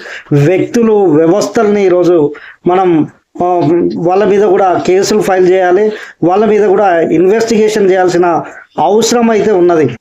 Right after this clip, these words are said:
ఈరోజు నాన్ వేష్, ఆ, ఎక్కడికి పోయినాయి, కోల్పోయినటువంటి వ్యక్తుల పైసలు ఎక్కడికి పోయినాయి, వాటిని రికవర్ చేయాల్సిన అవసరం ఉన్నది. ఏ, బెట్టింగ్ యాప్లను అయితే ఎవడైతే ఓనర్ ఉన్నాడో వాళ్ళని కూడా ఈరోజు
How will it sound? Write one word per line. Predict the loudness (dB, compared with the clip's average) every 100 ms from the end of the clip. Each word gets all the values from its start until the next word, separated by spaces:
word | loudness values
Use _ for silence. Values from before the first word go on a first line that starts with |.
| _ _ _ -2
ఈరోజు | 0 2 0
నాన్ | 0 0 0 0
వేష్, | 0 0 -2 -2 -4 -8 _ _ -4
ఆ, | -2 0 0
ఎక్కడికి | 0 0 0
పోయినాయి, | 0 0 0 -2 -4 -10 _ -2
కోల్పోయినటువంటి | 0 0 0 0 0 0
వ్యక్తుల | 0 0 0 -2
పైసలు | 0 0 0
ఎక్కడికి | 0 0 2
పోయినాయి, | 2 0 -2 -4 -12 -20 -14 -4
వాటిని | -2 0 0 0
రికవర్ | 0 0 0 2
చేయాల్సిన | 2 2 0 0
అవసరం | 0 0 0
ఉన్నది. | 0 2 0 -2 -6 -20 -8 -2
ఏ, | 0 0
బెట్టింగ్ | -2 -2 0 0
యాప్లను | 0 -2 -2 0 0 0 0
అయితే | 0 0 -2 0 0
ఎవడైతే | 0 0 0
ఓనర్ | 0 0 0 0
ఉన్నాడో | 0 0 0 -2 -6 -16 -6 -2
వాళ్ళని | 0 0 0
కూడా | 2 2 2
ఈరోజు | 2 2 2 2 0 -2